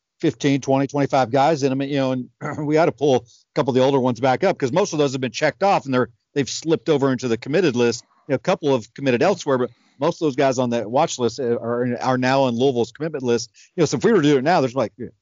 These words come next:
two or three guys on there. I think, you know, Prince Kolly, like you, I still feel strongly about him. T J Lewis,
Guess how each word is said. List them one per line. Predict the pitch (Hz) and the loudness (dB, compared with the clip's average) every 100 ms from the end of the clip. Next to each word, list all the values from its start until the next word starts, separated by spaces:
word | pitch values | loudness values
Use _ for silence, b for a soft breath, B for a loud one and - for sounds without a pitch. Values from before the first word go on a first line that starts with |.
| - | -14
two | - | -8
or | 131 | -6
three | 135 120 | -2 0
guys | 120 123 | 2 2
on | 127 123 | 2 0
there. | 127 | 0
I | 123 | 0
think, | 120 120 b - | -2 -8 b -4
you | |
know, | 127 | -2
Prince | 123 143 - | 0 -2 0
Kolly, | 139 131 135 | 0 2 2
like | 123 117 | 2 0
you, | 135 131 127 | -2 0 0
I | 117 | -2
still | 110 143 | -6 -6
feel | - 127 | -2 -2
strongly | - 127 120 | -2 -2 -2
about | 113 120 | 0 0
him. | 139 135 | 0 -2
T | - 110 | -4 -2
J | 110 | -2
Lewis, | 110 131 127 | 2 2 0